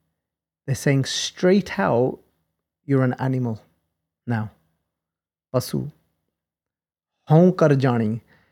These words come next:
saying that honkar jani means that I thought,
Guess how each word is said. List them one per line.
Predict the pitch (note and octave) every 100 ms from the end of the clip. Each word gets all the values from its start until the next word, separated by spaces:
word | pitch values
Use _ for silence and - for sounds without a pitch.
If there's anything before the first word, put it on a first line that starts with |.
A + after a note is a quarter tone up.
| _ _ -
saying | - D#3+ D3+
that | D3+ C#3+ - _ _ _ _ _ _ _ _ _ _ _ _ _ -
honkar | D#3 F#3 G#3+ A3+
jani | D#3 E3+ F#3+ F3+
means | E3+ F3+ C#3 A#2+
that | B2+ G#2+ - _ _ _ _ _
I | D#3+ F#3
thought, | F#3+ E3 - -